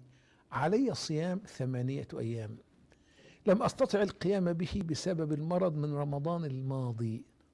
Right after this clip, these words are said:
الطبيب قال: "يمكن أن أصوم رمضان القادم ما استطعت إليه سبيلا. هل علي فدية التأخير في صيام أيام بعد رمضان بسبب ضيق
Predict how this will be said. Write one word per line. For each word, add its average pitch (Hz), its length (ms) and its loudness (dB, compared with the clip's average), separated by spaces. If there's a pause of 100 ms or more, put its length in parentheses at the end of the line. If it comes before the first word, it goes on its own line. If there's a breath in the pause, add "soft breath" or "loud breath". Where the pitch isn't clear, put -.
الطبيب 190 320 -2
قال: 185 340 2 (520 soft breath)
"يمكن 180 420 4
أن 165 160 -6
أصوم 180 380 0
رمضان 151 480 2
القادم 165 580 0
ما 160 100 -2
استطعت 135 560 -4
إليه 127 260 -2
سبيلا. 113 540 -8 (380 loud breath)
هل 220 180 10
علي 185 440 6
فدية 208 280 0
التأخير 165 680 -2
في 156 200 -4
صيام 180 400 2
أيام 156 680 -2
بعد 139 240 -2
رمضان 139 500 -2
بسبب 147 520 -2
ضيق 165 400 -2